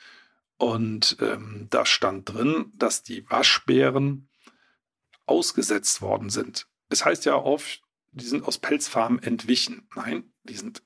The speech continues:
ausgesetzt worden, zumindest hier in der Eifel, stand so in den Unterlagen drin, wahrscheinlich aus jagdlichen Zwecken. Ist ja schön, wenn man nochmal auf was anderes schießen kann, also setzen wir doch auch Waschbären aus.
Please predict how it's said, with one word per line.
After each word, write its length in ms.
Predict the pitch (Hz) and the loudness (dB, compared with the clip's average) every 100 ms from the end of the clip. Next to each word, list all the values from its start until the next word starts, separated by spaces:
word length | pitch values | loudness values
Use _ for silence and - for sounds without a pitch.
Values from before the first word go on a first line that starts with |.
| _ | _
ausgesetzt 540 | 196 220 202 202 - | 2 4 4 4 2
worden, 240 | 180 196 190 | 4 4 4
zumindest 320 | 135 127 - | 0 0 0
hier 100 | - | 0
in 60 | |
der 180 | - - | 0 2
Eifel, 400 | 175 - 196 - | 2 4 4 4
stand 320 | - - - 120 | 0 0 2 4
so 120 | - | 2
in 60 | |
den 100 | 151 | 4
Unterlagen 480 | 208 175 147 139 139 | 2 4 4 4 4
drin, 260 | 139 147 143 - - - - - - _ _ _ | 6 4 2 -6 -18 -20 -20 -20 -20 _ _ _
wahrscheinlich 540 | - 127 - 127 135 - | -2 0 2 2 0 -2
aus 160 | 120 | -2
jagdlichen 500 | 110 107 120 123 - | 2 2 2 -2 -2
Zwecken. 460 | 123 - - - - _ - | -2 -2 -2 -8 -16 _ -4
Ist 160 | 202 | 2
ja 80 | - | 4
schön, 420 | - 175 180 208 - | 6 4 4 0 2
wenn 100 | 135 | 4
man 80 | |
nochmal 180 | 127 123 | 6 4
auf 120 | 127 | 2
was 120 | - - | 0 2
anderes 240 | 208 202 | 4 4
schießen 340 | - 170 165 | 4 2 -2
kann, 360 | 151 143 143 147 | 2 2 2 -2
also 380 | - 127 127 135 | 2 2 2 0
setzen 260 | 117 107 113 | -4 -8 -4
wir 80 | |
doch 80 | 123 | 2
auch 160 | - - | 2 2
Waschbären 480 | - - - - - | 2 2 2 -4 -4
aus. 320 | - - | -2 -2